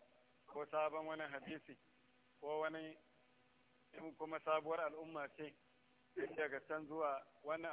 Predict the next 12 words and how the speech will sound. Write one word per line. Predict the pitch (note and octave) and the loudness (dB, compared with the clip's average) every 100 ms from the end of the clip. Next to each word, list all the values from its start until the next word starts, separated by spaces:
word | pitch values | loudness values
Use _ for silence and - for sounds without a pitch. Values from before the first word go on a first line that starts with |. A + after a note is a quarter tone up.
| C#3+ | -6
al'umma, | D#3+ D3+ D3 - - - - - | -8 -8 -8 -10 -18 -20 -20 -8
wani | C#3 D3 C#3+ | -4 -4 2
sabon | D#3 D3+ D#3 D#3 | 2 4 2 0
littafi | D3+ D#3 D#3 C#3+ | 0 0 0 -2
ya | |
zo | C3+ D3 | -4 -6
musu | D#3 D3+ | -6 -6
daga | C#3+ B2+ D3 | -6 -6 -6
Allah, | D#3 C#3+ - - - D#3+ | -6 -8 -10 -16 -14 -6
minar | E3 D3 | -2 0
Rahman, | C3+ - D#3+ E3 - - - - - - - | -2 -4 -2 -2 -2 -14 -20 -20 -20 -20 -20
muhdathin, | A#2+ B2+ F3 E3+ - E3 D3+ D3 - E3+ | -12 -2 -2 -2 -10 -6 -4 -4 -2 -2